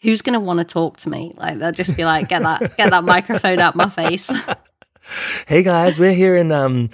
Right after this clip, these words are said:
Speaker 2: uh, I'm from a podcast called My Friends Never Listen to a Podcast,
Speaker 1: <laughs>
Speaker 2: and, um, we just wanted to get to know, like, what, what you guys get up to in your spare time.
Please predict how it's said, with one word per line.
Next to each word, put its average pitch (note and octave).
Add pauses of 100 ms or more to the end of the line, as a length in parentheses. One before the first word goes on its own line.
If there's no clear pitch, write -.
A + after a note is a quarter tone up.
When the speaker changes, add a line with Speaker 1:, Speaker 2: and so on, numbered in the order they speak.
(420)
Speaker 2:
uh, B2+
I'm C3
from E3+
a D#3
podcast C#3
called A#2+
My A#2+
Friends B2
Never B2
Listen A#2+
to B2+
a B2+
Podcast, -
Speaker 1:
<laughs> -
Speaker 2:
and, A2
um, A2
we C3
just -
wanted C3
to A#2+
get A#2
to -
know, A#2+
like, A2+
what, B2+ (120)
what C#3+
you D3
guys B2+
get A#2
up C3+
to D3
in C3+
your A#2+
spare A2
time. G#2+